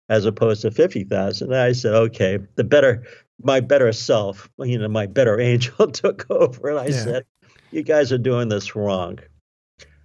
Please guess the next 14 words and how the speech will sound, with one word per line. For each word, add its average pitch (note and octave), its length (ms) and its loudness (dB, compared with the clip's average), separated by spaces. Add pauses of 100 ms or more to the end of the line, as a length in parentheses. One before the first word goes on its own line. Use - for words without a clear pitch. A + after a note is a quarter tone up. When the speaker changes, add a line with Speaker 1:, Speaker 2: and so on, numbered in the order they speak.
(280)
Speaker 1:
Focus F3+ 340 2
on C#3+ 140 -4
the C3+ 80 -6
critical B2 400 -2
few G#2+ 500 -4 (580)
that A2 220 -2
impact B2+ 760 0 (120)
the A2 80 -2
materiality G2+ 1160 0 (760)
of A2 120 -8
the G#2 100 0
organization." G#2 960 0 (880)
You G#2 100 0
know, F#2+ 180 -4